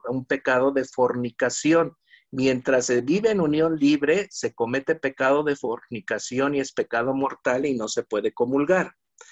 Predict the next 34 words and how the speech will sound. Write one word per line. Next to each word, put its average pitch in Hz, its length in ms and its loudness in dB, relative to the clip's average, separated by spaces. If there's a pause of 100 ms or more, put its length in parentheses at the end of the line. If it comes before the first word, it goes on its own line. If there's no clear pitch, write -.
(240)
Pero 131 260 4
si 135 340 2
ella 170 480 2 (140)
deja 147 400 0
esa 147 260 0
relación, 135 1120 2
como 107 300 -4
tú 139 160 0
dices, 135 640 0 (720)
y 120 180 2
ya 139 260 2
no 165 220 0
vive 156 340 0
con 143 260 0
nadie, 151 580 -2 (840)
se 123 180 0
tiene 143 340 -2
que 147 100 -4
ir 147 100 2
a 156 100 -2
confesar 147 760 0
por 110 180 -2
ese 135 200 -6
pecado 131 480 -2
que 107 120 -8
cometió 110 520 -4
muchos 123 440 -4
años 151 560 -2 (400)
y 120 120 -4
ya 117 240 -4
puede 113 240 0
empezar 113 440 -6
a - 60 -14
comulgar. 156 600 -4